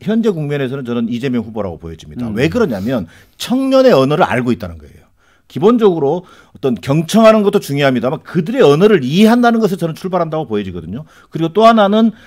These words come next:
Speaker 1: 지금 현재 소외받은 청년층, 우리 사회 전체적으로 보면 이공삼공의 어떤 소외받은 청년들을 어떻게든 이 삶, 그 사람들의 삶을 정치로 끌어내고 또 뭔가 추진력 있게 이 사람들에게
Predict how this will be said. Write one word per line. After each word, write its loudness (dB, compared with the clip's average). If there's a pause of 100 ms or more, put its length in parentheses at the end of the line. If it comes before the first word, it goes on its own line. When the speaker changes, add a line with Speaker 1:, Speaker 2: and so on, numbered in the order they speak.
(140)
Speaker 1:
지금 -2
현재 2
소외받은 -2
청년층, -8 (180)
우리 -8
사회 -4
전체적으로 -4
보면 -8 (220)
이공삼공의 -6 (240)
어떤 -6
소외받은 0
청년들을 -2 (220)
어떻게든 -6
이 -6
삶, -4
그 -14
사람들의 0
삶을 -2
정치로 -6
끌어내고 0 (320)
또 -6
뭔가 -2
추진력 0
있게 -4
이 -2
사람들에게 -2